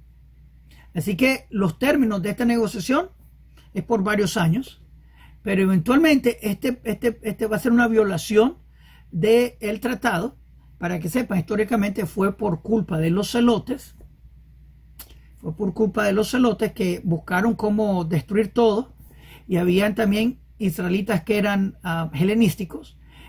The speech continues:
y negociaron para que los romanos entraran al templo, y ahí comenzó todo, para que sepan. La, la, la ofrenda del templo se estaban subiendo al, al monte del templo, al, al templo,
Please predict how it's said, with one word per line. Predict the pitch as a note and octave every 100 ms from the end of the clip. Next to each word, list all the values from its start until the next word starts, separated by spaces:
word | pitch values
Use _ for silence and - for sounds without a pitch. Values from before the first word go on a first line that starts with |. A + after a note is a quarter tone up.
| - -
y | G#3
negociaron | G3 G3+ F#3+ F3+ - G3+ G#3+ A#3+ C4+ -
para | - F#3+ F3+
que | - F#3+
los | F3+
romanos | E3+ E3+ F#3+ A3
entraran | F3 F#3+ F#3+ G3
al | E3
templo, | - G3+ F#3+ F#3+
y | E3+
ahí | F#3+
comenzó | - F#3+ E3 - D#3+
todo, | G#3+ F#3+ C#3+
para | E3 D3
que | D#3+
sepan. | D#3 F#3 - - - - - - - - - - - -
La, | F3 F3 E3+ E3 -
la, | D#3+ -
la | F3+ F3+
ofrenda | D#3+ - G#3+ B3 A#3
del | A3+ F#3
templo | C#4 A#3 F#3
se | G3
estaban | E3+ F3+ G#3
subiendo | G3+ G3+ F3+ F#3+ G3+ A3+ - - - - - - - - -
al, | E3+ G3 G#3 G3+ -
al | F#3
monte | F#3+ A3+ A3+
del | B3
templo, | - A3+ D#3+ F3+ - - -
al, | D#3+ E3 D#3 D3+
al | E3+ F#3+
templo, | B3+ G3+ G#3 D4